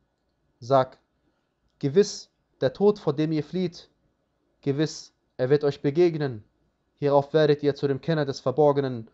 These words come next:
und des Offenbaren zurückgebracht, und dann wird er euch kundtun, was ihr zu tun pflegtet.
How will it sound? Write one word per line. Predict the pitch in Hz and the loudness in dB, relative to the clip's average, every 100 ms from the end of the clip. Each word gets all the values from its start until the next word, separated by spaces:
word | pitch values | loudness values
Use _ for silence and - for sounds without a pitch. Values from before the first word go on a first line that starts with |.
| _ - | _ -8
und | 151 | -4
des | 143 - | -4 -4
Offenbaren | 151 151 143 139 131 | -4 0 2 2 2
zurückgebracht, | - 151 156 139 135 117 _ _ _ _ _ _ _ 123 | -4 -4 -4 -2 -2 -2 _ _ _ _ _ _ _ -12
und | 123 | 0
dann | 151 139 | 0 2
wird | 143 | 0
er | 131 | 0
euch | 127 | -2
kundtun, | - 185 165 143 123 | -4 -4 -2 -4 -2
was | 120 135 | -4 -6
ihr | 123 | -8
zu | - | -8
tun | 147 127 | -6 -8
pflegtet. | - 117 - 101 - | -6 -8 -8 -12 -12